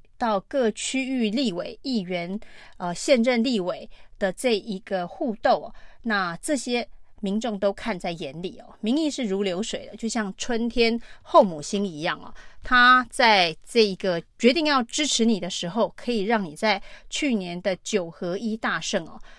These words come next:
当他觉得，呃，你没有办法符合他的期待的时候，他也可以立刻转头离你而去。现在的民意如流水，恐怕无法感受到这个民意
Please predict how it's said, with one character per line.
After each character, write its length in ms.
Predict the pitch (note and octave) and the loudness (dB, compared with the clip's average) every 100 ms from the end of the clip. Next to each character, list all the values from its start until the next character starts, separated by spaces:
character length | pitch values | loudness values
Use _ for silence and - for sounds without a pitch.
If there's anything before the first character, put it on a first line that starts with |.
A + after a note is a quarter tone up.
| - - | -16 0
当 220 | C#4 D4 | 0 0
他 220 | - C#4 C#4+ | -2 -2 -2
觉 320 | - G#3 A3+ | -2 2 2
得， 320 | A3+ F#3 G3 - - - | 4 0 0 -6 -18 -12
呃， 160 | F#3 | -8
你 300 | F#3+ G3 F#3 | -4 -4 -4
没 160 | F3 A3 | -2 0
有 100 | A3+ | 0
办 200 | B3+ A#3+ | 0 -2
法 260 | G3+ D3+ - | -2 -6 -8
符 260 | - F3 | -10 -10
合 160 | F3 F#3 | -6 -6
他 200 | A3 A3 | -2 -2
的 100 | F#3+ | -2
期 320 | - - F3 | -4 -8 -4
待 180 | A3+ G3 | -2 -2
的 120 | F3 | -4
时 180 | - D#3+ | -8 -4
候， 340 | A3 F#3 D#3 G3 | -2 -2 -4 -10
他 140 | G#3+ | -6
也 120 | G#3 | -6
可 200 | E3+ - | -6 -4
以 100 | G3+ | -4
立 160 | G3+ B3 | -2 -6
刻 260 | - A#3+ - - - - | -2 -2 -2 -8 -20 -6
转 240 | G3+ D#3+ | -4 -4
头 240 | - F3+ E3+ | -6 -6 -4
离 160 | F3+ | -2
你 160 | G#3+ F#3 | -2 -4
而 200 | - D3 | -10 -14
去。 360 | - - G3+ - | -8 -4 -4 -6
现 220 | - C#4 | -4 -2
在 200 | B3 B3+ | 0 0
的 220 | G#3+ F#3+ - - - - - | 0 -2 -4 -14 -18 -18 -12
民 340 | - G#3+ A3 C4 | -2 2 2 2
意 360 | D4 B3+ G#3 G3+ - | -2 -2 -2 -6 -10
如 400 | F3+ A3 A3+ B3 | 0 2 2 0
流 400 | A#3 G#3+ G3+ C#4+ | 4 4 4 -2
水， 400 | - G#3 E3 - - - | -4 -4 -6 -10 -20 -10
恐 180 | G#3 | -8
怕 280 | F#3+ B3 A3 | -6 -2 -2
无 100 | F#3 | -2
法 240 | G#3+ E3 E3 - _ - - - | -6 -8 -10 -18 _ -20 -20 -8
感 240 | - D#3+ C#3 | 0 0 0
受 300 | - C#4+ G#3+ | 0 4 4
到 260 | A3+ F#3 - - - - | 2 0 -2 -14 -18 -4
这 160 | A3+ | -2
个 140 | G3 F#3 | 0 -2
民 300 | F#3 F#3 A3 | -4 -6 -4
意 320 | C4 G3+ E3+ | -2 -2 -4